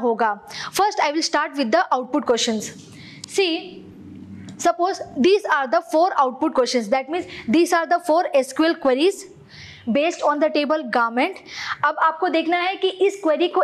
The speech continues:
एग्जीक्यूट करने से आपको क्या आउटपुट मिलेगा, that you have to write। First, first query is that select A V G of price from garment where G name like T percent and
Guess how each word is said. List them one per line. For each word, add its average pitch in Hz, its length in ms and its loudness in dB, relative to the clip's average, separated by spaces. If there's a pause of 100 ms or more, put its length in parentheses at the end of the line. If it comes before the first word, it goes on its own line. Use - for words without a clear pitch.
(120)
एग्जीक्यूट 277 500 0
करने 277 320 0
से 277 220 2 (460)
आपको 302 360 2 (140)
क्या 330 140 2
आउटपुट 285 600 0
मिलेगा, 226 500 2 (460)
that 339 260 -2
you 285 120 2
have 262 120 -2
to 330 180 0
write। 220 320 -4 (480)
First, 349 440 -2 (960)
first - 280 -2
query 294 260 0
is 262 100 -4
that 294 440 -2
select 349 640 0
A 349 140 2
V 370 180 4
G 392 180 4
of 381 220 -4
price 294 420 0 (280)
from 320 320 -2
garment 247 500 0 (120)
where 269 380 2 (340)
G 349 260 4
name 392 200 -2 (240)
like 262 320 0 (200)
T 359 120 4 (120)
percent 370 460 -2 (160)
and 269 340 -2